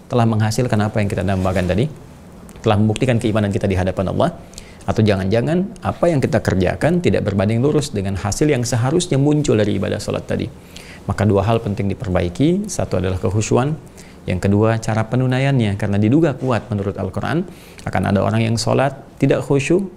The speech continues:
dan di antara ketidakkhusyuan itu disebabkan karena tidak paham, tidak mengerti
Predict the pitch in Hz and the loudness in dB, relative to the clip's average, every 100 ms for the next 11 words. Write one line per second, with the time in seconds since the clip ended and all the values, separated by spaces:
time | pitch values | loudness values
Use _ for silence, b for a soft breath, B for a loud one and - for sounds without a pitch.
0 | - - 107 107 104 113 151 165 - 117 | -12 -4 0 2 2 2 0 0 2 2
1 | - 117 - 104 107 123 110 104 104 127 | 0 -4 -2 0 0 -2 0 -2 -2 -4
2 | 127 98 98 107 98 - 95 98 - B | -2 -2 -2 -2 -2 -2 -2 -2 -6 B
3 | B B 113 98 95 101 107 127 147 | B B 0 0 0 0 0 0 0